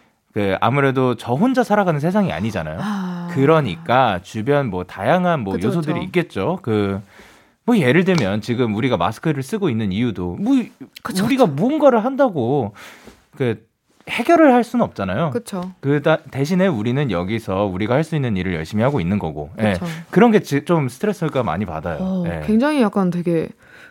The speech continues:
Speaker 2: 뭔가 되게 메이즈 같은 생각을 하시네요.
Speaker 1: 그 미로요?
Speaker 2: 네.
Speaker 1: 예, 제가 미로에 빠져 있는 것 같네요.
Speaker 2: 네.
Speaker 1: 예, 이제까지 살면서 혹시 최악의 진상이 있었을까요?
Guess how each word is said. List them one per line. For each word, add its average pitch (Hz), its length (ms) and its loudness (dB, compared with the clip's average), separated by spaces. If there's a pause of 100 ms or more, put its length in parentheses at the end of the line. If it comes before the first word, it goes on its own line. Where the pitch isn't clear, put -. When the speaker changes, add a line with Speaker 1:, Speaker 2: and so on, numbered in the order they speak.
(120)
Speaker 2:
뭔가 180 320 2 (580)
되게 165 440 -10
메이즈 254 420 6
같은 285 300 0
생각을 202 360 2
하시네요. 180 320 -6 (340)
Speaker 1:
그 - 80 -14 (120)
미로요? 156 400 4 (120)
Speaker 2:
네. 170 300 -2 (1040)
Speaker 1:
예, 127 280 4
제가 196 380 4
미로에 175 540 2
빠져 208 260 2
있는 156 200 0
것 127 100 -10
같네요. 98 480 -6
Speaker 2:
네. 180 340 -2 (160)
Speaker 1:
예, 170 260 6
이제까지 277 680 4
살면서 302 720 4
혹시 165 520 0
최악의 349 600 4
진상이 180 340 2
있었을까요? 92 440 -8